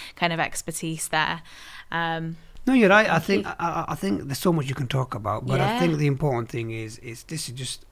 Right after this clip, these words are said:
Speaker 2: a taster, isn't it? This is just to
Speaker 1: Absolutely.
Speaker 2: say that if by listening to this, it can motivate and inspire you to say, "Right, I need to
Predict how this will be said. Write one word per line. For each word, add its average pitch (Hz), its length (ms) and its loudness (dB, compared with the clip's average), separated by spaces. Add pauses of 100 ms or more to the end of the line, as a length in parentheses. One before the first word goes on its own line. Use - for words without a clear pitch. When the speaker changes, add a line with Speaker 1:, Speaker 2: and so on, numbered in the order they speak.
Speaker 2:
a - 60 -10
taster, 120 440 -8
isn't 110 340 -6
it? 110 100 -6
This 139 200 -4
is - 60 2
just 151 220 0
to 180 60 -6 (100)
Speaker 1:
Absolutely. - 20 2
Speaker 2:
say 139 640 4
that 120 360 2 (460)
if - 400 2
by 139 220 0
listening 147 420 2
to 147 120 -2
this, 117 420 -4 (180)
it 131 140 -8
can 135 160 -4
motivate 135 360 -2
and 123 80 -4
inspire 123 380 -4
you 117 180 -2
to - 180 -10
say, 120 340 -4
"Right, 117 320 2
I 135 240 2
need 131 300 2
to 120 160 -8